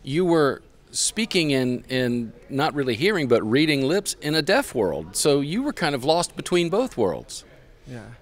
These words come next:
Speaker 2: Yeah, I mean, I feel like I'm right in the middle. I don't <laughs> understand the hearing world a hundred percent.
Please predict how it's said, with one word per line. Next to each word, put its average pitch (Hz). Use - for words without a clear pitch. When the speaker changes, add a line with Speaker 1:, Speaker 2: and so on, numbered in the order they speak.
Speaker 2:
Yeah, 160
I 156
mean, 151
I -
feel 180
like 151
I'm 151
right 147
in 147
the 139
middle. 139
I 123
don't 147
<laughs> 170
understand 156
the 156
hearing 175
world 139
a 143
hundred 143
percent. 147